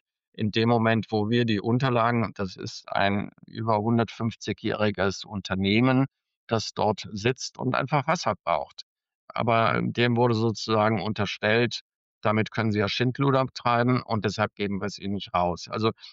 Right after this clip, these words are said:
keine Ausnahmemöglichkeit ist zu blöd, als dass sie nicht genannt wird.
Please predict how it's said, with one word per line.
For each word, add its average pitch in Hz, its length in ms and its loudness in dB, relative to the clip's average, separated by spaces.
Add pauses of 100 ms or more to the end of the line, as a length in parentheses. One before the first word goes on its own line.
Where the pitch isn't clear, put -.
keine 123 460 2 (220)
Ausnahmemöglichkeit 117 1600 2
ist - 200 -10
zu 107 160 -2
blöd, 104 440 0
als 110 220 -2
dass 101 140 -6
sie 104 100 -4
nicht 104 280 -6
genannt 87 440 -2
wird. - 240 -14